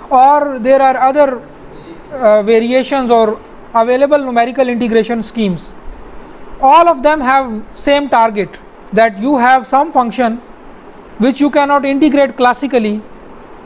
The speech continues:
You want to calculate its integration, so you approximate it with some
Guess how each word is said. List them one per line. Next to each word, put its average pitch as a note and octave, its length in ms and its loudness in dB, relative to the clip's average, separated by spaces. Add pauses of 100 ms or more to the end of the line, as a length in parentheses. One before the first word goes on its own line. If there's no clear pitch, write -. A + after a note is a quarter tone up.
(120)
You A#3 160 2
want B3+ 300 2
to D4+ 280 -4 (160)
calculate C4 480 0
its - 260 -8 (100)
integration, A#3+ 720 0 (440)
so B3 360 2
you A#3+ 280 0 (100)
approximate A#3 720 0
it A3 140 0
with G3+ 200 0
some G3+ 460 -4